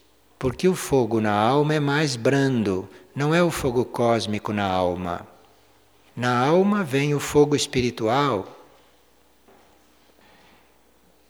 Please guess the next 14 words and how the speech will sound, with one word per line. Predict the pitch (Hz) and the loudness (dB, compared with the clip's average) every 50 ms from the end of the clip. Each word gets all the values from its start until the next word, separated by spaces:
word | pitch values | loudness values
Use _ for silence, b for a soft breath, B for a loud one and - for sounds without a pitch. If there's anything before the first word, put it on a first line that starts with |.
| _ _ _ _ _ - | _ _ _ _ _ -8
Nós | 196 180 214 233 - | -4 -2 0 0 0
teríamos | - 220 208 214 226 226 220 220 175 - - | 0 0 2 2 4 4 4 2 2 0 -2
que | - - - 180 180 170 | -2 -2 -2 -2 -2 -2
ter | - - 165 175 160 | 0 0 2 2 2
fé | - - - - - 160 170 180 180 165 | 0 -6 -10 -6 -2 0 2 2 2 2
neste | 160 139 120 - - - 110 | 0 0 -2 -2 -2 -4 -6
processo | - - 110 104 - - - - 95 82 80 - - - - - 101 - - - - _ _ - | -6 -6 -4 -2 0 0 0 0 0 -2 -2 -4 -6 -6 -6 -8 -8 -10 -14 -16 -20 _ _ -8
e | - 151 | -8 -6
teríamos | 147 - 196 175 139 139 151 175 180 190 185 170 - - | -2 0 2 2 4 4 6 6 6 6 4 4 2 0
que | - - 156 156 170 180 - - - - - _ _ _ - | 0 0 0 0 0 -2 -6 -14 -20 -20 -20 _ _ _ -4
não | 143 139 156 180 202 196 180 | -2 2 2 4 2 2 2
temer, | - 185 170 143 120 113 101 87 80 - - - - - - _ _ _ _ _ _ _ _ _ _ _ _ _ _ _ - | 2 0 0 2 2 0 -2 -2 -4 -6 -10 -12 -14 -18 -20 _ _ _ _ _ _ _ _ _ _ _ _ _ _ _ -4
não | 131 143 175 185 | 0 0 2 2
temer. | 180 - 175 160 139 110 90 87 - - - | 2 0 0 0 0 -2 -4 -6 -8 -10 -14